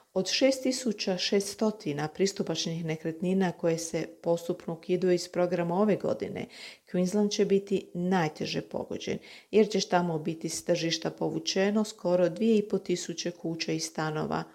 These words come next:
Izvršna direktorica Vijeća socijalne službe Queenslanda, Amy McVie, objasnila je kako je to oslanjanje na nevladina tijela utjecalo na usluge u njezinoj državi.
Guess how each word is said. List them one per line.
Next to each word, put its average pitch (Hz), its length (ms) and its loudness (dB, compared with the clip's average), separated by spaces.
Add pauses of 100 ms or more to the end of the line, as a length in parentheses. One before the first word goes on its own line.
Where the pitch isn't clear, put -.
(840)
Izvršna 240 680 4
direktorica 175 960 0 (100)
Vijeća 196 460 2
socijalne 180 600 0
službe 202 460 -2 (120)
Queenslanda, - 600 -4 (500)
Amy 170 360 2
McVie, 170 520 0 (400)
objasnila 208 640 6
je 220 300 4 (300)
kako 277 440 2
je 196 240 4
to 180 220 2
oslanjanje 165 760 0
na 151 200 -2
nevladina 180 760 4
tijela 220 420 0
utjecalo 202 600 2
na 165 120 -2
usluge 180 420 -4
u 180 40 -2
njezinoj 160 480 -2
državi. 156 480 -2